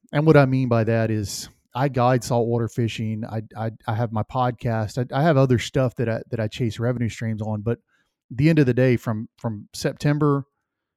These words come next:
through the end of January, the only thing I'm doing is figuring out where ducks are gonna land,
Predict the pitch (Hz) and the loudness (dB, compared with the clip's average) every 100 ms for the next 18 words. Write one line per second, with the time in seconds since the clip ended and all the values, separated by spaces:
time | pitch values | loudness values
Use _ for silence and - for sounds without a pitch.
0 | _ - 139 120 117 127 104 98 110 113 | _ -2 2 4 4 2 0 -2 -2 0
1 | 107 104 101 110 - 131 131 113 113 104 | 0 0 -2 -4 -4 0 0 0 -2 -4
2 | 101 101 101 92 - _ - 113 98 - | -6 -4 -4 -4 -10 _ -10 -8 -8 -16
3 | _ _ _ _ - 123 120 110 107 104 | _ _ _ _ -4 -2 0 -2 -2 -4
4 | 104 104 107 101 92 92 95 - | -4 -6 -8 -6 -8 -8 -12 -16